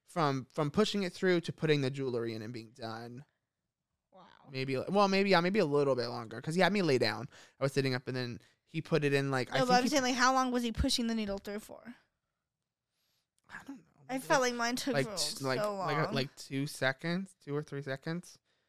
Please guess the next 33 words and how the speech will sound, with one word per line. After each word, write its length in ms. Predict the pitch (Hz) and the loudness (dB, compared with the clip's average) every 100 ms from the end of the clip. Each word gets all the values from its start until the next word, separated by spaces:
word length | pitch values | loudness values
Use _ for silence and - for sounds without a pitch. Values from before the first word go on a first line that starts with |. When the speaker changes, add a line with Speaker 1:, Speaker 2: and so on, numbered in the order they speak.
| _ _ | _ _
Speaker 2:
Mine 220 | 196 196 | -2 -2
felt 200 | 202 185 | 0 0
like 200 | 180 185 | 0 -4
five 280 | - 185 185 | -4 -2 0
seconds. 520 | 180 185 185 208 - - _ _ - - - _ _ _ | -2 -2 -6 -6 -12 -18 _ _ -20 -20 -20 _ _ _
Speaker 1:
It 80 | 190 | 6
Speaker 2:
I, 60 | 240 | 10
Speaker 1:
did, 120 | 240 | 10
Speaker 2:
I 60 | |
had 120 | 240 247 | 10 8
to 80 | |
take 140 | 269 262 | 4 2
multiple 380 | 240 226 226 202 | 2 0 4 6
Speaker 1:
it 60 | |
Speaker 2:
breaths. 140 | 190 208 | 6 6
Speaker 1:
did 80 | 208 | 4
kinda 180 | 285 330 | 2 2
feel 200 | 190 180 | 6 6
like 140 | 175 | 6
he 120 | 190 | 0
was, 440 | 165 139 139 - - _ _ _ _ _ _ _ _ _ _ | 4 4 4 -4 -14 _ _ _ _ _ _ _ _ _ _
like, 240 | 143 135 - | 2 2 2
he 120 | 165 | 0
didn't 160 | 160 | 0
go 180 | 135 131 | 2 0
in 200 | 123 135 | 2 0
all 180 | 127 110 | 0 0
the 100 | 107 | -2
way 200 | 98 85 | -6 -8
at 140 | 87 | -10
first 280 | - 110 - | -10 -10 -8
or 80 | 117 | -10
something. 440 | - - - 65 | -10 -14 -18 -18